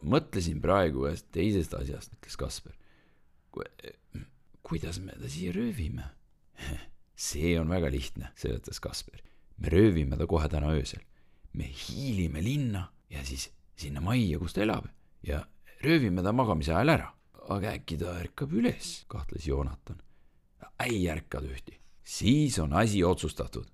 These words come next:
ütlesid kõik kolm ja hakkasid end linna minekuks valmis seadma. Kas me võtame lõvi ka kaasa, küsis Jesper. Lõvi me ei võta, ütles Kasper. Ta teeb ilmaasjata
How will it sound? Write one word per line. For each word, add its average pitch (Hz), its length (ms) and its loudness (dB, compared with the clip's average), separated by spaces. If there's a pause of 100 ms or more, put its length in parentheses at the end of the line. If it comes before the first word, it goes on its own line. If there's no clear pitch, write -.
(180)
ütlesid - 480 -4
kõik 87 240 0
kolm 143 380 6 (320)
ja 76 160 -4
hakkasid 98 540 2
end - 200 -4
linna 104 320 4
minekuks 78 600 -2 (240)
valmis 69 480 -4
seadma. - 420 -4 (380)
Kas 90 160 0
me 151 80 2
võtame 156 360 6
lõvi 185 240 8
ka 165 120 4
kaasa, 101 340 4 (100)
küsis 67 260 -2
Jesper. - 440 -6 (140)
Lõvi 156 400 8
me 71 160 -2
ei 69 160 -2
võta, - 300 -4 (260)
ütles - 260 -10
Kasper. - 380 -8 (580)
Ta 139 180 2
teeb 117 260 4 (100)
ilmaasjata 92 920 -4